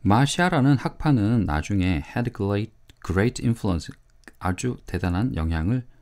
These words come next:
주었는데 on later artist, 이후의 예술가들에게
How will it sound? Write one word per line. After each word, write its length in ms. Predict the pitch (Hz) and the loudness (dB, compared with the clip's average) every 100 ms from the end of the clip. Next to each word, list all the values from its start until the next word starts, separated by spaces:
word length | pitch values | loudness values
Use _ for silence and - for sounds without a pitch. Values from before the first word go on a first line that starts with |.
| _ - _ _ _ _ | _ -20 _ _ _ _
주었는데 880 | - 131 147 110 82 113 107 71 69 - - | 0 4 6 6 4 2 2 0 -4 -10 -6
on 200 | - 127 | 2 4
later 320 | 98 85 92 117 | 4 4 0 0
artist, 500 | 107 95 78 - - - - - - - - | -2 -2 -4 -6 -14 -20 -20 -20 -20 -20 -4
이후의 540 | 110 117 147 135 139 | -2 2 2 4 4
예술가들에게 1400 | 117 85 101 95 90 87 85 80 - 135 127 101 98 113 | 2 0 0 0 -2 -2 -4 -6 -2 -2 0 0 0 -2